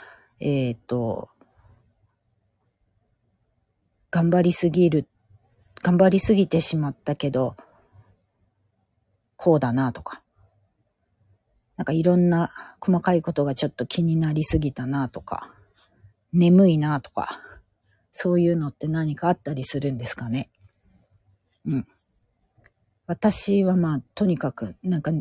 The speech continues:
眠いなっていうのはありまして、あんまこう疲れすぎないようにしようっていうのは心がけていたりとか、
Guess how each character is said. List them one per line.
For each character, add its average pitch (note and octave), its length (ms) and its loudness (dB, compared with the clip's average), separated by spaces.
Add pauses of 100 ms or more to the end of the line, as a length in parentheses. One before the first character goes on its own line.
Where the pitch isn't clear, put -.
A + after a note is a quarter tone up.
(140)
眠 F3 340 4
い E3 100 4
な D3+ 200 -2
っ D3+ 40 -8
て - 120 -4
い C3+ 80 0
う B2+ 100 -4
の B2+ 140 -6
は A2+ 220 -8
あ D3+ 120 -6
り D3+ 120 -4
ま C#3+ 160 -4
し - 200 -10
て、 - 380 -12 (2000)
あ G3 100 -4
ん F#3+ 140 2
ま F3+ 100 -2
こ E3+ 300 2
う - 20 -2
疲 - 320 -2
れ F3 100 2
す F3 200 0
ぎ E3+ 140 0
な D3 160 -2
い C3+ 100 -4
よ B2 100 -6
う - 20 -6
に C#3 120 -8
し C#3+ 180 -4
よ C3 140 -4
う - 20 -10
っ A#2+ 40 -12
て - 120 -6
い F#3+ 60 0
う E3+ 60 -2
の D3 100 -2
は B2 40 -8
心 C#3 440 -10
が C#3+ 160 -6
け A2 140 -10
て - 140 -8
い A#2 100 -6
た F3 180 -8
り A2 140 -8
と G2 100 -12
か、 C#3+ 320 -6